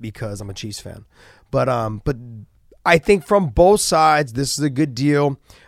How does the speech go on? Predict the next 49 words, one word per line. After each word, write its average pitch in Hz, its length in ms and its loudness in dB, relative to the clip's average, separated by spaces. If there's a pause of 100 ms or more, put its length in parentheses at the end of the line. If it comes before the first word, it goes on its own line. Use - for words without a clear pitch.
I 113 80 -8
think 127 160 -6
it's, - 320 -8
uh, 123 260 -2
for 135 160 -4
this 139 380 4
one 160 340 6
occasion, 180 600 4
it's 143 160 -2
a 143 80 0
good 139 220 0
deal. 131 340 0
I'm 135 160 0
sure 156 260 0
every 156 320 0
occasion 135 500 -2
will 151 200 2
be 208 100 0
different. 175 460 2 (560)
It'd 123 80 -14
be 131 80 -2
like, 127 300 -4 (280)
some 135 240 -6
fighters 147 340 0
may 143 120 -4
not 139 180 -2
wanna 147 160 -2
be 147 120 -2
traded 139 500 -2 (260)
'cause 123 160 -6
a 127 60 -6
lot 139 180 0
of 190 120 0
them 202 420 4
have 160 180 0
waited 190 240 4
their 170 140 2
whole 175 180 0
life 180 240 2
to - 100 -12
get 143 180 -2
to 156 100 -4
the 151 80 -2
promotion 147 440 -2
that 139 140 -6
they're 143 220 0
in. 131 280 2 (440)
And 139 260 0
then 135 280 -2